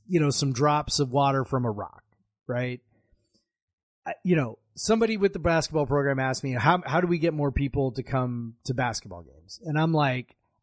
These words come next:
I, I honestly think it comes down to one thing, and it's Beasley is a dump. Like, I just, like, I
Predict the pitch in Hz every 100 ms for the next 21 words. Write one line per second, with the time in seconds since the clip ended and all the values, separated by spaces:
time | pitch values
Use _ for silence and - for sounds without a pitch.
0 | - 151 147 165 - 165 185 - 180 165
1 | 156 139 156 139 135 139 135 135 120 131
2 | 123 123 135 147 123 104 104 127 117 123
3 | 113 101 87 - 90 - - _ _ _
4 | _ _ - 156 156 151 156 - 160 135
5 | 143